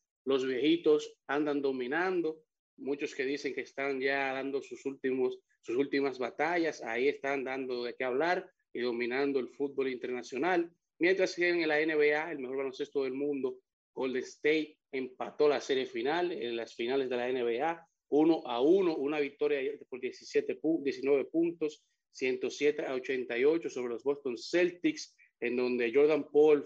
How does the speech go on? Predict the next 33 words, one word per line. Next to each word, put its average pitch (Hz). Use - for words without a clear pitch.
fue 139
un 139
factor 131
clave 151
para 123
la 120
victoria 127
de 127
Golden 127
State. 165
Eh, 120
la, 131
ahí 139
nace 147
la 143
pregunta 139
de 131
la 123
consistencia 135
que 127
veremos 127
en 123
Jordan 131
Poole, 143
que 127
no 123
hizo 127
nada 135
en 131
el 120
juego 127
uno, 139
pero 117